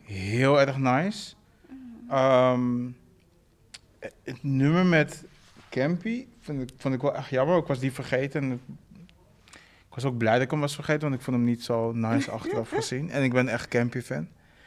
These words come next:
Speaker 1: Ehm, maar eigenlijk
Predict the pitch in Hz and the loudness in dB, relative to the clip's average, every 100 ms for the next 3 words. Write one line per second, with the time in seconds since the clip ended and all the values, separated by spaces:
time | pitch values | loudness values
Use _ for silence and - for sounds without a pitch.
0 | - - - _ 143 127 123 120 123 123 | -20 -20 -20 _ 2 4 4 2 -2 -2
1 | 120 120 - _ _ - - 131 131 - | -4 -8 -16 _ _ -10 4 6 4 -2
2 | - _ - 143 170 180 | -20 _ 2 4 4 0